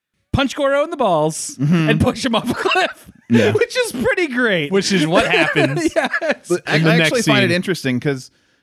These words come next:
Speaker 2: Raiden seems mad that Johnny Cage makes the deal he makes. We talk about the deal while I was looking stuff up?
Speaker 1: Yes, this is
Speaker 2: Okay.
Speaker 1: exactly what we went over. He,
Speaker 2: So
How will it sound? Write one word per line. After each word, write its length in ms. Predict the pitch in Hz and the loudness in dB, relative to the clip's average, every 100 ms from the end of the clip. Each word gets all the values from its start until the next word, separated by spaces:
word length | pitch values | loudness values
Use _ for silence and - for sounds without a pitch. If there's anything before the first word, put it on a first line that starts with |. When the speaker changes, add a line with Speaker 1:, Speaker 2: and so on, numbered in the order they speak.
| - | -8
Speaker 2:
Raiden 380 | 120 170 190 180 | -2 -2 0 -2
seems 420 | - 170 131 123 | -2 -2 0 0
mad 380 | 127 151 196 170 | 0 0 -2 -2
that 100 | 131 | -2
Johnny 300 | 139 135 127 | -2 0 -2
Cage 300 | 147 131 127 | -2 -2 -2
makes 220 | 127 117 | -4 -2
the 80 | 120 | -4
deal 220 | 127 190 | -2 -2
he 100 | 131 | -2
makes. 240 | 104 101 117 | -4 -6 -4
We 60 | 117 | -2
talk 160 | 139 | -2
about 140 | 151 131 | -2 -2
the 60 | |
deal 200 | 139 151 | -2 0
while 120 | 139 | 0
I 60 | 143 | 0
was 140 | 139 | -2
looking 160 | 143 143 | -4 -6
stuff 220 | 143 143 | -4 -2
up? 160 | 151 - | -2 -2
Speaker 1:
Yes, 440 | 160 160 123 - 196 | -2 -2 -4 -6 -4
this 160 | 185 | -2
is 120 | 208 202 | 0 0
Speaker 2:
Okay. 180 | 202 | 0
Speaker 1:
exactly 320 | 156 185 175 165 | 0 -2 -2 -2
what 80 | |
we 80 | 156 | 0
went 160 | 147 139 | 0 0
over. 240 | 135 131 | -2 -2
He, 100 | 147 | -2
Speaker 2:
So 380 | 147 156 143 | 0 0 0